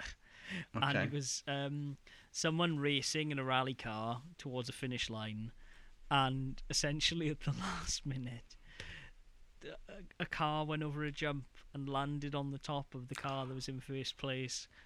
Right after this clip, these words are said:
Speaker 1: and then they went through the finish line and it's like,
Speaker 2: But
Speaker 1: "Second." <laughs>
Speaker 2: Oh, yeah, yeah. I've had a few instances where, yeah, that's, things like that have happened.
Speaker 1: Yeah.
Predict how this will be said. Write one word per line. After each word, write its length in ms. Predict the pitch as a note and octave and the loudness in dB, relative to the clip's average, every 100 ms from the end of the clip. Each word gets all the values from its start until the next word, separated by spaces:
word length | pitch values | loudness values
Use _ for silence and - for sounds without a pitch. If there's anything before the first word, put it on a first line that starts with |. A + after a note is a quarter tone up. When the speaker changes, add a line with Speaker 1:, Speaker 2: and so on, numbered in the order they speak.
| - - | -8 -2
Speaker 1:
and 120 | C#3 | 2
then 100 | C3 | 2
they 100 | C#3 | 4
went 240 | C#3 C3 | 2 2
through 140 | - C3+ | -2 -2
the 60 | |
finish 380 | - C#3 C3 - | -2 -2 -2 -2
line 260 | C3 B2 A#2+ | -2 -2 -4
and 80 | |
it's 120 | B2 B2 | -4 -4
like, 120 | G#2 - | 4 10
Speaker 2:
But 100 | A#2 | 12
Speaker 1:
"Second." 680 | C3 - B2 A#2 A#2 C3 - | 12 8 0 -4 0 6 8
<laughs> 60 | A2+ | 12
Speaker 2:
Oh, 580 | A#2 A#2 A#2 A2+ G#2+ G#2 | 12 12 12 12 12 12
yeah, 340 | G#2+ G#2 G2 | 12 12 12
yeah. 300 | G2+ F#2+ F#2 - | 12 12 12 8
I've 200 | G2+ F#2+ | 8 10
had 180 | G#2 F#2+ | 10 8
a 60 | |
few 220 | - G#2 G2 | 6 6 6
instances 640 | G2+ - - - G2 - - | 6 2 0 2 2 2 8
where, 300 | F#2+ F#2 - - - - | 8 8 4 -4 -6 4
yeah, 200 | G2 F#2+ F2+ - | 8 8 6 2
that's, 200 | F2 D2 | 2 2
things 500 | - - C#3 - F#2+ | -2 -2 -2 0 4
like 100 | F#2+ | 6
that 80 | B1+ | 6
have 100 | - | 4
happened. 400 | E3+ - A2+ - - - - - | 2 0 -4 -4 -8 -6 -6 -2
Speaker 1:
Yeah. 240 | D3+ C#3 | 0 0